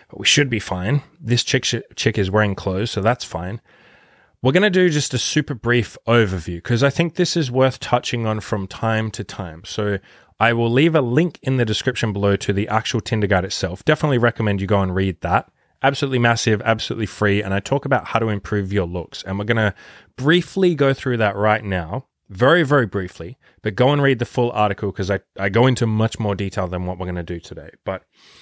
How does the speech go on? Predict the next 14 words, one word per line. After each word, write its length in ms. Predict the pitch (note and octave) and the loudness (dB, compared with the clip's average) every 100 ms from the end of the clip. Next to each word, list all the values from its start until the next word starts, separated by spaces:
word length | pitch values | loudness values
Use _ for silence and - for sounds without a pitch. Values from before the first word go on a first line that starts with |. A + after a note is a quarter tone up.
| - _ _ _ _ | -20 _ _ _ _
I 60 | A2+ | -2
think 320 | - F3 F#3+ | 2 0 0
it 60 | |
goes 260 | D#3+ E3 D3 | 4 4 4
without 260 | D3 C3 G#2+ | 2 2 0
saying 480 | - A2 F#2+ F#2+ A2 _ _ | -2 -2 -2 -6 -10 _ _
that 460 | F#2+ A2 G#2 - - _ _ | 0 2 2 -4 -18 _ _
looking 480 | G#2+ C#3+ - E3 C3 | 0 0 2 -2 2
good 260 | B2 A2+ | 2 2
gets 240 | G2 A2+ - | 0 -2 -2
you 60 | |
the 100 | G#2 | -2
best 300 | F#2+ G2 - | 0 -2 -4
results. 440 | F#2+ E2+ D2+ - | -10 -10 -14 -18